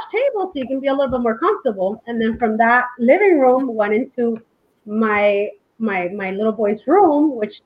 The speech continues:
I felt horribly 'cause I was like, "I'm taking away his room," even though he doesn't sleep in it. But I just felt bad, but that, that was my little <laughs> hole. And, um, I would do lashes there, all pink and gold and, you know, glam.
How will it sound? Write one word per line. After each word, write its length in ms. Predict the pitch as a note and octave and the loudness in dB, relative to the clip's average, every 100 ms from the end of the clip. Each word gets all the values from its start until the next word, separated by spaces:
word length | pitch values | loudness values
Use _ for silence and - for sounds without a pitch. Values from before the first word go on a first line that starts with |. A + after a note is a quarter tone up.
| A3 | -6
I 100 | A3+ | -2
felt 200 | B3+ B3 | -2 0
horribly 520 | C4+ E4 E4 A#3+ C4 | 4 6 6 4 -4
'cause 100 | D4 E4 | -4 -6
I 40 | |
was 80 | F4 | -4
like, 120 | F4 | -2
"I'm 160 | F4+ E4 | -2 -2
taking 240 | G4 G4 | -4 -2
away 180 | G4 G#4 G#4+ | -2 0 4
his 200 | G#4 E4 | 4 4
room," 540 | G#4+ D#5 C5+ A#4+ - - - _ - | 0 0 2 2 2 -6 -20 _ -6
even 160 | D#4+ D#4+ | -2 2
though 100 | E4 | 2
he 60 | |
doesn't 200 | D#4+ D#4+ | 2 2
sleep 220 | C#4 D#4 C#4 | 0 -4 -2
in 100 | B3 | -2
it. 180 | C4 - | -2 -2
But 240 | A#3+ A#3 - _ - - - - | 0 0 -2 _ -20 -20 -18 -4
I 80 | C#4 | 0
just 180 | C#4+ - | 0 4
felt 220 | F4 E4+ | 4 4
bad, 320 | C4+ B3+ C#4+ G4+ D4 | 6 6 6 4 2
but 140 | A#3+ A#3 | 2 4
that, 200 | A#3 A3 | 2 2
that 120 | A3+ | 0
was 160 | A#3+ B3+ | 0 -2
my 180 | C4+ C4+ | -2 0
little 240 | C4+ D4+ - | 4 4 6
<laughs> 60 | |
hole. 340 | - D4 D#4+ - - - _ _ - | 6 6 4 0 -16 -20 _ _ -6
And, 240 | C4 B3 | -2 -2
um, 260 | A#3 A3 A#3 | -2 -2 -4
I 80 | A#3 | -4
would 160 | A#3 A#3 | -4 -4
do 60 | |
lashes 440 | B3+ A3 A3+ E4 D#4+ | -4 -4 -4 -6 -2
there, 380 | C4+ B3+ C#4 - | -2 -2 -4 -6
all 200 | A3 A3+ - | -6 -6 -6
pink 380 | D4+ C4 C4+ C4+ | -4 -2 -2 -4
and 160 | C4 A#3+ | -6 -4
gold 380 | A#3 A#3 A#3+ | 0 0 -2
and, 180 | A#3 A#3+ | -4 -4
you 60 | B3 | -4
know, 220 | A3 G3+ | -2 -2
glam. 460 | A#3+ G#3+ G#3 G#3+ | -2 -2 -2 -6